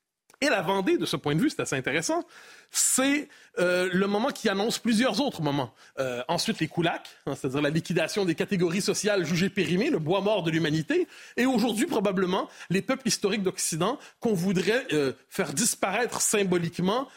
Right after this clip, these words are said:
euh, ou immoler symboliquement sur le, sur l'autel de la diversité. Donc, il y a une leçon vendéenne, il y a une, il y a une, une leçon universelle vendéenne, en quelque sorte.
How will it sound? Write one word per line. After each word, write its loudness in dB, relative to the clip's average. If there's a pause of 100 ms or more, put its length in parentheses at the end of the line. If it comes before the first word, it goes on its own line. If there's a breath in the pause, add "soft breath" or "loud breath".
(120 loud breath)
euh, 0
ou 4
immoler 2
symboliquement 0 (180 loud breath)
sur 0
le, 2
sur -2
l'autel 2
de 2
la 2
diversité. -4 (140)
Donc, 0
il 0
y 2
a 2
une 2
leçon 0 (140)
vendéenne, 0 (240 loud breath)
il 2
y -
a 0
une, -8
il 0
y 2
a 4
une, -4
une 2
leçon 0
universelle 2
vendéenne, 2
en -2
quelque -2
sorte. -4